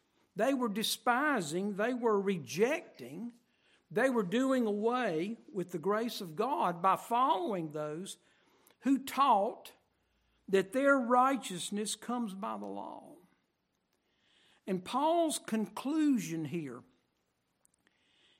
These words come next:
in verse twenty-one is a very powerful conclusion. He says, "For if righteousness come by the law,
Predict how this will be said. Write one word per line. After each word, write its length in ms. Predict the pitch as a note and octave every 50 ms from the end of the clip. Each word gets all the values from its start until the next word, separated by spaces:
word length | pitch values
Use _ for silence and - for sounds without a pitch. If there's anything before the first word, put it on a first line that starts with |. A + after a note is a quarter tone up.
| _ -
in 120 | F#3 F#3+
verse 280 | F3+ G3 A3 A3 G#3 -
twenty-one 1000 | - - - B3 B3+ C4 C4 C4 B3 A#3+ B3+ B3+ B3+ A#3 G3+ F3 D#3 C#3+ C3 - - -
is 440 | - G3+ G3 F#3+ F#3 E3 - - - _ _ _ _ _ _ _ _ _ _ _ -
a 60 | F#3
very 840 | E3 D3+ C#3+ D3 E3+ A3 B3 C4 C4+ C#4 C4+ C4+ C4+ C4 C4 B3 - - _ _ _ _ _ _ _ _ -
powerful 960 | - - - G#3+ A3+ A#3 A#3+ A#3 A3 A#3 A#3+ F3+ - - G3+ G3+ G3 F#3 F3+ F3+ _ _ _ _ _ _ _ _ _ _ _
conclusion. 720 | - - F3 D#3 - - F#3 F3 F3 E3+ D3+ - - - - _ _ _ _ _ _ _ _ _ _ _ _ _ _ _ _ _ _ _ _ _ _ _ _ _ _ _ _ -
He 100 | A3 G3+
says, 380 | F3+ - C4 C4 A#3+ A3 -
"For 280 | - - A3+ A3 A3+ F#3 -
if 200 | A#3 G#3+ G#3+ -
righteousness 1000 | F#3+ G3+ A3 A#3 B3+ C4+ D4+ C#4 - - C4 B3 A#3+ - - B3 A#3+ A3 - -
come 340 | - - A#3 A#3 A3+ A3 G3+
by 200 | G#3 G3+ G3+ G#3
the 100 | F#3 F3+
law, 540 | F3 F3+ F3 E3+ D#3+ D3 - - - -